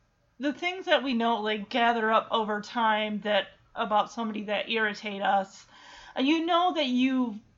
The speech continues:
in the back of your mind, when you get angry, it's like,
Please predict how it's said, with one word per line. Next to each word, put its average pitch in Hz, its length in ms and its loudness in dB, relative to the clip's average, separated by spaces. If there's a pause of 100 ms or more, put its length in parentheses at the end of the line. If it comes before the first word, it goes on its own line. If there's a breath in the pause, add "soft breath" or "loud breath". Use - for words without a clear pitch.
(160)
in 262 120 2
the 247 60 2
back 240 180 0
of - 60 -16
your 240 100 -2
mind, 214 340 0
when 220 160 -2
you 214 120 -4
get 220 240 -4
angry, 214 580 -2
it's 214 120 -8
like, 220 160 -4